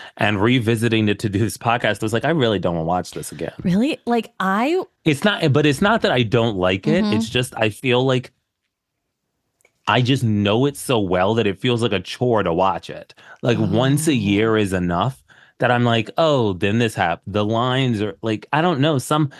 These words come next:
Speaker 1: maybe it's because I watched it so often when it came out.
Speaker 2: Mm-hmm.
Speaker 1: Like, when that D V D came out, I don't think
Speaker 2: You were
Speaker 1: anything else
Speaker 2: burning
Speaker 1: when it
Speaker 2: through
Speaker 1: was
Speaker 2: it.
Speaker 1: in my, like, it was, like, on loop. And so I just feel like I've seen it.
Speaker 2: Mm-hmm.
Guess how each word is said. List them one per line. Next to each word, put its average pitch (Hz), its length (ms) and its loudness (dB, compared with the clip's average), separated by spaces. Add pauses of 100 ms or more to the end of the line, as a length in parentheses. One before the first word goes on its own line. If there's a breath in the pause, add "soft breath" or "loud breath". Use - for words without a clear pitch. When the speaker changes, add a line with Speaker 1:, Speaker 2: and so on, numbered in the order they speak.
(220 loud breath)
Speaker 1:
maybe 208 340 2
it's 240 120 -2
because 180 200 0
I 143 120 2
watched 127 360 -2
it 120 140 -2
so 139 500 -2
often 107 480 -2
when 92 120 -4
it 87 80 -8
came 107 300 -4
out. 73 260 -4
Speaker 2:
Mm-hmm. 156 340 -4 (440)
Speaker 1:
Like, 117 220 0
when 113 180 4
that 156 220 0
D 190 160 2
V 165 120 2
D 139 160 2
came 143 260 -2
out, 123 140 0
I 117 120 0
don't 123 160 -2
think 131 140 -2
Speaker 2:
You 175 60 -2
were 170 80 0
Speaker 1:
anything 160 260 0
else 156 80 2
Speaker 2:
burning 139 200 -2
Speaker 1:
when 90 120 -2
it - 20 -2
Speaker 2:
through 82 120 -2
Speaker 1:
was 95 140 0
Speaker 2:
it. 104 40 2
Speaker 1:
in 101 80 0
my, 92 160 -2 (360 loud breath)
like, 113 280 0
it 123 260 0
was, 120 420 0
like, 113 280 0
on 107 320 2
loop. 98 280 0
And 101 160 -2
so 117 280 -2
I 110 140 2
just 117 200 -2
feel 135 160 0
like 123 260 -2 (240)
I've 104 240 0
seen - 600 -4
it. - 100 -10
Speaker 2:
Mm-hmm. 151 460 -2